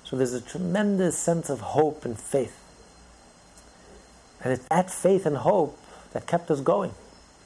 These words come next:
for thirty-eight hundred years. Next year in Jerusalem, Shana Haba B'Yerushalayim. That hope,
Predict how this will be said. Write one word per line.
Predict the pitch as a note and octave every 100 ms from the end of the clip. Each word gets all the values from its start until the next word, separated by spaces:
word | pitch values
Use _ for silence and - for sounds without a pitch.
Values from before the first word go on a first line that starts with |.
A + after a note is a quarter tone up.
| - - - - - -
for | G#2+
thirty-eight | D3+ D#3 D3+
hundred | C#3 C#3+ E3
years. | E3+ E3 - - - - - - - - -
Next | D#3+ E3 D#3+
year | D#3 D3+
in |
Jerusalem, | C3 D3 D3+ - G2+ F#2+ F2+
Shana | - D#3+ D3 C3+
Haba | C#3 C#3 C#3
B'Yerushalayim. | C3 C3 A#2 C3+ A2+ G#2+ - - - - -
That | A2
hope, | E3 F3